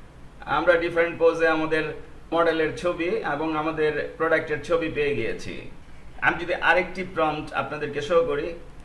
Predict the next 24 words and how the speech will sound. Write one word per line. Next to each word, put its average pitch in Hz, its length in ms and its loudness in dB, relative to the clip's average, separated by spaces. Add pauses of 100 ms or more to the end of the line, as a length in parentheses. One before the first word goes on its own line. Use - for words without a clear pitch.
(100)
সাপোজ 156 760 -2 (140)
আপলোড 151 400 -2 (160)
ফাইল, 151 460 4 (580)
আমি 160 280 6
এই - 260 0
ছবিটি 123 360 -4
দিচ্ছি। - 320 -10 (600)
এবার 170 520 2
আমি 160 240 0
যদি 156 200 -6
ডিফারেন্ট 165 640 -2 (300)
প্রম্পট 160 500 0
নেই, 151 360 -2 (800)
সাপোজ 160 420 0
আমি 156 360 0
এটি 160 240 -2
নিচ্ছি, - 500 -10 (200)
কপি। 151 460 -2 (300)
আপনারা 175 280 2
ডিফারেন্ট 170 380 0
ডিফারেন্ট 160 400 0
প্রম্পটস 151 380 0
অ্যাপ্লাই 160 380 2
করবেন, 160 400 0